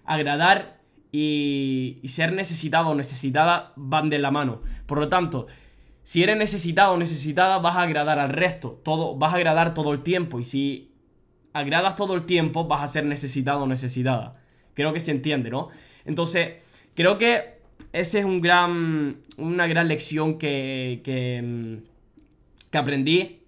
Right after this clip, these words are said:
de la vida, de todo lo que me pasó. Em, sobre, sobre todo lo que viene siendo la, la, la, la parte esta de agradar al resto, la, la parte social y demás, ¿no?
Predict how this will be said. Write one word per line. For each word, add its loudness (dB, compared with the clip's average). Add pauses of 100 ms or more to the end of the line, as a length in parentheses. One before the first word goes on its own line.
de -4
la 0
vida, 4
de 0
todo -2
lo -2
que -2
me 0
pasó. -6 (680)
Em, -2
sobre, 0
sobre -2
todo 0
lo 0
que 0
viene 0
siendo 0
la, -2
la, -2
la, -6 (120)
la -4
parte -2
esta 0
de 2
agradar 0
al -8
resto, -2
la, 0
la -2
parte -2
social -2
y 0
demás, 0
¿no? -4